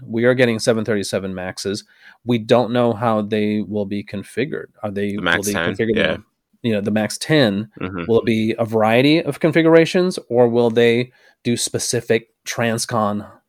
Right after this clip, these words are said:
Speaker 1: premium routes and maybe routes to Hawaii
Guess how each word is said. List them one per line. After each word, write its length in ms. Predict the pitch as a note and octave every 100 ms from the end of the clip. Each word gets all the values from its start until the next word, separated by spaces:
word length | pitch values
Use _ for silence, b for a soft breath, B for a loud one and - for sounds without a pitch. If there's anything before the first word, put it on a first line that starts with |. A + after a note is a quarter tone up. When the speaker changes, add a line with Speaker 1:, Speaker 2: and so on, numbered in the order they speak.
| -
Speaker 1:
premium 580 | - B2 A2 G#2+ G#2 G2+
routes 440 | G#2+ G#2 - - _ _
and 120 | G#2
maybe 240 | G#2+ G#2+ G2+
routes 300 | G#2+ G#2 -
to 380 | - G#2 G2+ G2+
Hawaii 500 | G#2 G2 G2 G2 G2+